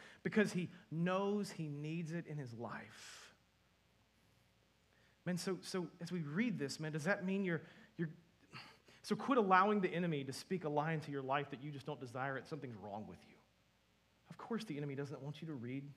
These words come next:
Scripture. But this is what Scripture reading as, as a discipline and why it's hugely important. Man, a life centered on God's Word.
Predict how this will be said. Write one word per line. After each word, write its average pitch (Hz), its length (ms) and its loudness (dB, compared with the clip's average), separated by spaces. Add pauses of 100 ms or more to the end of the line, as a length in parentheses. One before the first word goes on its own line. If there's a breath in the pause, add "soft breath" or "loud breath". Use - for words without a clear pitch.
Scripture. - 500 -8 (960 soft breath)
But 170 120 -4
this 208 160 2
is 214 120 4
what 185 160 2
Scripture 180 480 -2
reading 156 380 0
as, 135 240 -4
as 151 140 -2
a 151 60 0
discipline 139 640 -2
and 139 120 -4
why 156 220 2
it's 139 160 -6
hugely 160 340 -2
important. 147 460 -4 (920 soft breath)
Man, 175 80 2
a 165 40 2
life 160 200 4
centered 190 520 2
on 147 140 0
God's 120 260 -6
Word. 101 180 -8